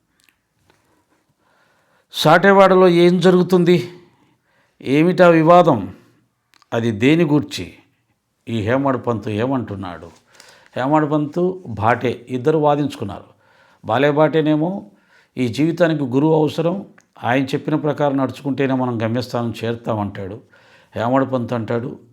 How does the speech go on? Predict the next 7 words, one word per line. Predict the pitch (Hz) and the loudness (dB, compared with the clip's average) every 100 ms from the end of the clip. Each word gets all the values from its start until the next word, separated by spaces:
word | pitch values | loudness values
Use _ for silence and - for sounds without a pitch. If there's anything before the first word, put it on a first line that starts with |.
| - | -16
"గురువు | 107 131 165 | -4 0 2
అవసరం | 170 156 156 151 135 | 4 2 2 0 2
ఏముంది? | 123 127 120 110 113 - _ - _ _ _ _ | 2 0 -2 -4 -6 -10 _ -20 _ _ _ _
మన | 98 120 | -4 -2
కర్మలు | 135 139 147 165 | 0 0 2 2
మనమే | 135 131 151 | 2 2 2
అనుభవించినప్పుడు | 143 123 127 123 - 120 - 135 151 | 2 2 0 -2 -8 -10 -6 -8 -8